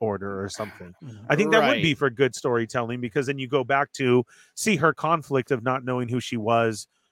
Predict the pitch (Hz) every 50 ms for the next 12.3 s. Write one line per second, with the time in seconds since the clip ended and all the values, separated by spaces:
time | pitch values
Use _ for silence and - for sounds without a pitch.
0 | _ _ _ 135 147 180 156 - 147 143 135 123 110 123 123 120 117 117 120 113
1 | - - _ _ _ _ 143 131 135 139 135 113 131 123 - 147 123 - - 135
2 | 131 120 - - 196 185 190 165 147 131 - - 139 110 110 113 107 107 110 -
3 | _ _ _ _ _ _ _ _ 139 143 151 156 - - - 139 123 117 110 107
4 | 123 107 - 127 110 107 110 117 - _ _ _ 107 - - - - 123 95 -
5 | - - - - - - _ - 208 208 214 214 196 - - - - 139 120 107
6 | 104 101 101 107 92 - - 110 90 85 - _ _ _ - 185 185 185 196 185
7 | 208 202 - - - - - - 190 190 190 190 185 165 185 220 214 226 226 -
8 | - - - 156 151 143 139 143 147 151 160 165 147 131 - - - - - -
9 | 131 139 147 131 135 131 123 120 123 135 135 113 135 165 175 160 131 120 110 90
10 | 110 117 113 113 120 117 117 120 120 117 117 117 110 104 98 - - - - -
11 | 110 107 104 101 95 92 92 92 98 104 127 160 180 - 214 180 202 - - 208
12 | 214 240 269 247 - -